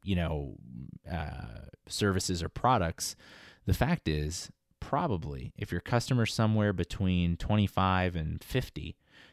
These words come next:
they're spending a decent portion of their day either on Facebook, LinkedIn, or Instagram. One of the three, probably a mix of all three. And so if we can do the work up front to figure out where these people are spending their time, and by the way,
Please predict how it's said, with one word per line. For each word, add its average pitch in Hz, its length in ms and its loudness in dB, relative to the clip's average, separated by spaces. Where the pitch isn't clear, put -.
they're 98 120 4
spending 92 580 4
a - 100 -2
decent 196 540 0
portion 160 400 4
of 110 140 0
their 104 160 6
day 101 520 0
either 92 280 2
on 85 160 0
Facebook, - 520 0
LinkedIn, 110 520 4
or 90 140 0
Instagram. - 560 -4
One 147 180 10
of 135 80 4
the 101 100 2
three, 95 300 4
probably 110 560 6
a 87 60 6
mix 90 260 2
of 87 100 -2
all 85 140 0
three. - 360 -10
And 101 140 -2
so 107 220 8
if 104 80 2
we 139 120 6
can 131 200 2
do 117 260 6
the 117 140 6
work 113 340 2
up 95 160 2
front 120 460 0
to - 80 0
figure 127 380 6
out 110 180 6
where 107 240 8
these 113 200 2
people 110 280 0
are 87 40 2
spending 101 240 4
their 92 100 4
time, 120 180 4
and 110 120 4
by 139 120 10
the 147 80 8
way, 104 340 6